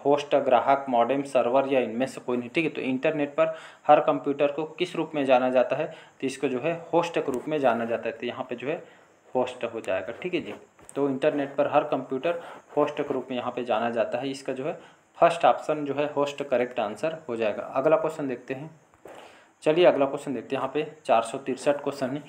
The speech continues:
एक spiral, ठीक है, एक spiral आकार का track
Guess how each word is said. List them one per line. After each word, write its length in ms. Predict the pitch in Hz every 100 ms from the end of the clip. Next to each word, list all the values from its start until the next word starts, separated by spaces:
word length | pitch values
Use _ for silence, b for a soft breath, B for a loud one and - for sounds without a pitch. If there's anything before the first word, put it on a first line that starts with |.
| B B -
एक 360 | 185 196 - -
spiral, 560 | 156 - 113 127 147 127
ठीक 220 | 180 180
है, 120 | 131 -
एक 300 | 175 190 - 156
spiral 540 | - - 120 139 165 - B B
आकार 360 | 127 131 131 151
का 140 | -
track 680 | 160 - 160 202 208 208